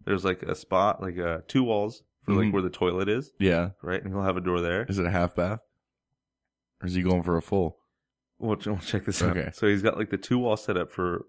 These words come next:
Speaker 1: for a toilet, right?
Speaker 2: Yeah.
Speaker 1: And you'll have a door for just the toilet. And then the rest of that wall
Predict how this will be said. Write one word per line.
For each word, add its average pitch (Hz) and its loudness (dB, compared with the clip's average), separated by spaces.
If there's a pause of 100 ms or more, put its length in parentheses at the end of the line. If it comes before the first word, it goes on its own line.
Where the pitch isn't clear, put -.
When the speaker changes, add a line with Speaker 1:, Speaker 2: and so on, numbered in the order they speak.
Speaker 1:
for - -4
a 92 0
toilet, 90 2
right? 87 0
Speaker 2:
Yeah. 87 0
Speaker 1:
And 92 -2
you'll 90 -4
have 90 -2
a 92 -6
door 90 0
for 92 -10
just 87 -8
the 90 -8
toilet. 110 0 (640)
And 101 2
then 95 2
the 92 2
rest 101 2
of 90 -4
that 87 4
wall 147 -2